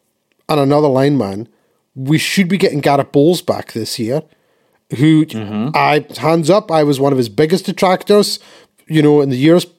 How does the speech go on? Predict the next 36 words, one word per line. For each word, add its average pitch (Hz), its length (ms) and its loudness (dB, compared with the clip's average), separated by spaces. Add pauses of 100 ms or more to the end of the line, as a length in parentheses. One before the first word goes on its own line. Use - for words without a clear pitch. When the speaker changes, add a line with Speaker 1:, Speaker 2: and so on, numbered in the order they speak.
(120)
Speaker 1:
prior 143 340 2
because 131 360 -2
of 123 60 -2
all 120 100 0
the - 120 -10
holding 151 400 -2
penalties, 160 480 0 (280)
but 131 140 0
he 135 140 -2
totally 175 680 2
Speaker 2:
Yeah. 147 80 -8
Speaker 1:
cleaned 139 300 0
that 127 180 0
up, 127 280 -2 (280)
became 147 260 0
one 123 140 0
of 123 60 -2
the 117 120 -4 (260)
best, 156 340 0
an 135 220 -4
absolute 147 400 -4
rock 143 580 0 (220)
at 139 140 -2
left 131 260 0
tackle. 117 440 -4 (440)
Then 127 220 -2
he 131 60 -4
got 113 160 -6
injured. - 360 -14 (440)
Uh, 147 200 2 (100)
so - 100 -4
bringing 196 360 2
in 151 380 0 (120)
the 135 140 -4 (120)
right 185 260 0
tackle, 139 480 -2